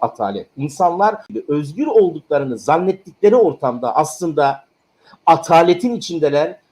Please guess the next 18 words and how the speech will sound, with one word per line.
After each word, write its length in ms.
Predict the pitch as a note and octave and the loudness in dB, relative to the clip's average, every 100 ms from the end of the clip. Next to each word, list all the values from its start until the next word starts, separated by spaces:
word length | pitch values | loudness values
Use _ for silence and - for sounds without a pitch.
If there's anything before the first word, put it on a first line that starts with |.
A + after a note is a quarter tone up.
| _ | _
ve 100 | E3+ | -2
giderek 480 | C#3+ E3 B3 A#3 - | -2 0 4 4 4
artan 540 | E3 E3+ - B3+ C#4 F#3+ | 2 2 4 2 2 2
oranda 520 | E3+ D#3 C3+ C3+ - | 2 0 0 -2 2
ataleti 640 | D3+ D3 E3+ E3+ E3 A3+ | 0 2 4 4 4 0
yaşıyorlar. 680 | A3+ D3+ - B2 A2 E2+ - _ _ _ _ _ _ _ _ | 0 0 0 -2 -2 -4 -12 _ _ _ _ _ _ _ _
Ataletli 720 | F3 F3 G3+ G3+ G3+ G3+ C#4+ G3 | 2 4 4 4 4 0 -6 -4
bir 220 | D#3+ C#3 | -6 -4
dünyaya 500 | D#3+ D#3+ D#3+ F#3 G3 | -4 2 4 6 4
alışıyorlar. 640 | C#3+ A2 A#2 G2 F2 D#2 _ _ _ _ _ | 0 -6 -10 -10 -10 -16 _ _ _ _ _
Ve 360 | D#3 G3+ G3 - _ _ C#3+ | 2 4 2 -4 _ _ -8
bu 160 | C4 | -6
sonuçta 540 | C4+ G3 G3 G3+ - G#3+ | -4 -6 -6 -6 -2 0
ne 200 | A3+ A#3+ | 2 2
doğuruyor? 540 | G#3 D#3+ C#3+ F3 G#3 - _ _ G#2 | 2 2 0 -2 -4 -8 _ _ -4
Yankı 400 | C#3+ E3+ F3 - | 2 2 0 2
odalarını 560 | B3 D#3 C#3 B2 B2 A2+ | 2 4 4 2 0 -2
doğuruyor. 460 | A#2 A2+ B2 F3+ | -2 0 0 -2